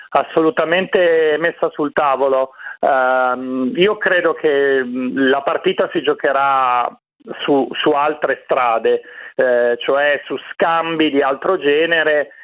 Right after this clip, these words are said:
Eh, per esempio immagino che, come, come si è già ventilato, no? La,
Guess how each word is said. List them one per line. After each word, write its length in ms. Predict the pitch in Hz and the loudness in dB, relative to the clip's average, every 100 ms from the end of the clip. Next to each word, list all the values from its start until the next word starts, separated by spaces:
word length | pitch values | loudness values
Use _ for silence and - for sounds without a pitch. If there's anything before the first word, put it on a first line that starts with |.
| - | -6
Eh, 520 | - 120 117 113 123 123 | -2 2 2 2 0 -2
per 160 | 147 | -2
esempio 1040 | 143 135 143 151 156 143 127 123 117 113 123 | 0 0 -2 -2 0 2 2 2 2 0 -2
immagino 800 | 139 143 143 147 143 135 123 | -2 0 0 -2 -2 -2 -2
che, 640 | 120 135 131 135 127 117 117 | 0 0 2 2 0 0 0
come, 240 | - 117 | -4 -6
come 200 | - 131 120 | -2 -2 0
si 80 | |
è 20 | 131 | 0
già 140 | 120 | 0
ventilato, 680 | 123 127 175 139 101 - 131 | -2 -2 0 2 0 -2 -2
no? 400 | 135 143 147 135 | 0 0 0 0
La, 280 | 127 123 120 | 0 0 -2